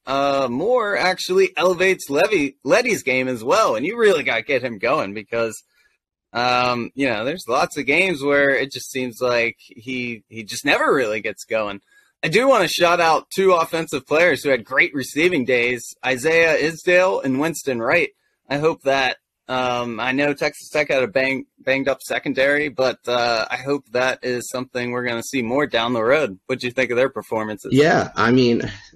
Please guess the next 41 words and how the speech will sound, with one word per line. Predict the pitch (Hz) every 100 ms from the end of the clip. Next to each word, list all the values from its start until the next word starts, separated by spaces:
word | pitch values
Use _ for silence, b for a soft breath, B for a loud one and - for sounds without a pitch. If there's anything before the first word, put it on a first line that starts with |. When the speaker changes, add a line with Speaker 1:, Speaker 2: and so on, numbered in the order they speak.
| _ - 151
Speaker 2:
with | 139
the | 185
receiving | 156 - 180 208
core | 170 180
that | 123
we | 127 135
have | 117 117 135
and | 113 107
the |
way | 104 110
that | 123 95
they've | 101
performed | 82 - 95 101
all | 101
year, | 90 92 98 98 - _ _ _ _ _ _ -
th-, | 117 117
there's | 127
not | 127 135
a | 135
guy | 104 104 107 98
that, | 92
that, | 101 -
that | 95 -
plays | 98 101
a | 123
lot | 120 139 -
who | 95 110 98 92 - _ _ _ _ _ _ _
I | 120
don't | 110 85
wa-, | 87
I, | 98 -
I | 107
wanna | 104 98
play | 104 90
less. | 101 -
Like, | 87
I | 90
think | 90 101 -
Bryce | 98 -
Ford | 107 87
Wheaton | 95 95 101 101